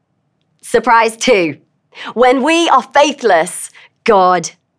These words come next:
is faithful. Verse thirty-eight, when the disciples heard that Peter was in Lydda,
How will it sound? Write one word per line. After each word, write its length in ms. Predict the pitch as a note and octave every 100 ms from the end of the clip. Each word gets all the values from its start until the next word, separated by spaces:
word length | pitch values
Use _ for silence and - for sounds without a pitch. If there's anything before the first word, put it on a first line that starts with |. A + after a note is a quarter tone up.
| _
is 220 | E3+ D#3+
faithful. 640 | - D3 C#3 - C#3 - _ _ _ _ _ -
Verse 260 | G3 F#3
thirty-eight, 720 | F#3+ G3 F3 - D#3 C#3 - - - - -
when 160 | B3
the 80 | B3+
disciples 720 | A#3+ - C4+ B3+ A#3+ A3+ G3
heard 460 | - A3 A3+ A3+ G3
that 160 | G3+ -
Peter 420 | C4 C#4 C#4 C#4
was 160 | A3+
in 140 | A3 G3+
Lydda, 400 | G#3+ G#3+ D#3+